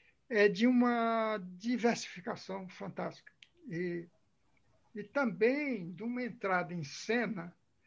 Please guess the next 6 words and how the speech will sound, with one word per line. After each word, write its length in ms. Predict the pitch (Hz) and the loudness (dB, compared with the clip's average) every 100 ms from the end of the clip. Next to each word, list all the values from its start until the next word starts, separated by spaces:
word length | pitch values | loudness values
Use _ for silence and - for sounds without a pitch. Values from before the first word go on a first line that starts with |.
| _ _ | _ _
de 240 | 165 160 190 | -10 -2 4
algo 380 | 220 226 190 | 4 4 0
muito 280 | 185 247 262 | 2 2 2
importante, 960 | 240 190 - - 190 214 185 - 151 - _ _ - - - _ _ _ | 0 -6 -8 -6 -4 -4 -8 -14 -20 -20 _ _ -18 -18 -20 _ _ _
que 360 | - 190 196 196 | -16 -8 -4 -2
é 460 | 196 214 226 247 | 0 2 0 -4